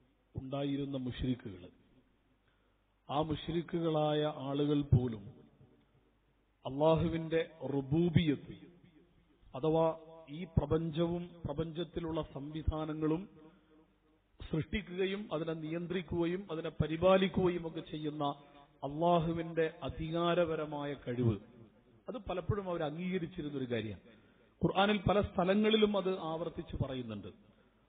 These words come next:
റസൂലുള്ളാഹി സ്വല്ലല്ലാഹു അലൈഹി വസല്ലമയോട് അള്ളാഹു അവരോട് ചോദിക്കാൻ വേണ്ടി പറയണം, "മൻ യർസുഖുകും മിനസ് സമാഇ വൽ അർള്?" ആകാശഭൂമികളിലുള്ളവർക്ക് വിഭവങ്ങൾ നൽകുന്നവൻ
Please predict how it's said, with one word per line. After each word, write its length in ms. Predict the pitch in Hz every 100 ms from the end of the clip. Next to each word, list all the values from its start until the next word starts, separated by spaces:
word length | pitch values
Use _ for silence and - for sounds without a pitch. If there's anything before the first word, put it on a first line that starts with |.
| -
റസൂലുള്ളാഹി 520 | - 180 180 180 175
സ്വല്ലല്ലാഹു 520 | 175 170 170 180 165
അലൈഹി 160 | 160 160
വസല്ലമയോട് 560 | 151 165 165 156 151 156
അള്ളാഹു 720 | 143 151 156 147 190 208 - -
അവരോട് 280 | 147 170 190
ചോദിക്കാൻ 500 | 185 190 190 196 202
വേണ്ടി 160 | 190 175
പറയണം, 380 | 165 151 131 143
"മൻ 240 | 240 240
യർസുഖുകും 640 | 208 175 220 220 190 196
മിനസ് 280 | 185 170 -
സമാഇ 380 | 160 151 151 143
വൽ 200 | 139 131 131
അർള്?" 280 | 120 107 - - - - _ _ _ -
ആകാശഭൂമികളിലുള്ളവർക്ക് 1700 | 143 185 220 226 - 226 165 208 226 214 214 208 202 202 196 180 -
വിഭവങ്ങൾ 720 | 180 170 156 196 208 208 202
നൽകുന്നവൻ 720 | 196 180 180 175 175 165 160